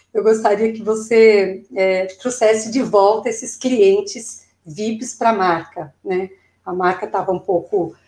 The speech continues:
é, prejudicada com a saída da família, enfim, fechou a fábrica na época. Eu falei pra ele, "Mas eu não entendo nada de carro", né? Ele falou, "Não faz mal, eu <laughs> quero alguém que faça esse trabalho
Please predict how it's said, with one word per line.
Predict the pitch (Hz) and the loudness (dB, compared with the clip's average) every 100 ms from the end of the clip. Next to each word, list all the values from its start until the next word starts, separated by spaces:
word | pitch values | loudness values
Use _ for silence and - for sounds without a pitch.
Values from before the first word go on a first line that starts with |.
| _ _ | _ _
é, | 196 175 175 | -6 -4 0
prejudicada | 202 196 202 240 - 262 254 220 185 | 2 2 0 -4 2 6 6 4 -2
com | 180 | -8
a | |
saída | - 175 185 | -6 -6 -6
da | 190 | -2
família, | 226 240 226 233 233 190 175 170 | 0 0 0 -2 -2 -2 -2 -2
enfim, | 180 - 190 | -4 -6 -8
fechou | 175 - - 202 | -6 -6 -6 -8
a | |
fábrica | - 190 196 170 - | 0 2 4 0 -6
na | 190 240 | -4 0
época. | 214 214 220 - - _ _ - | 2 0 -2 -10 -20 _ _ -6
Eu | |
falei | 403 - | -2 0
pra | - | 4
ele, | 339 | 6
"Mas | 330 294 | 6 6
eu | 262 | 4
não | 240 | 2
entendo | 240 226 226 | 0 0 2
nada | 196 175 180 | 0 0 -4
de | |
carro", | - 285 254 151 151 139 _ _ _ - | 0 2 2 -2 -8 -16 _ _ _ -6
né? | 175 | -6
Ele | 190 _ _ _ | -6 _ _ _
falou, | - 277 | 0 0
"Não | 294 | 2
faz | 269 220 | 2 2
mal, | 175 - - | 0 0 0
eu | 214 220 | 2 4
<laughs> | |
quero | 214 220 240 240 | 4 4 6 4
alguém | - 214 - | 2 -2 -2
que | - | -4
faça | 196 202 220 | -6 -4 -6
esse | 220 | -4
trabalho | 220 175 165 175 196 220 | -2 -2 0 0 0 -2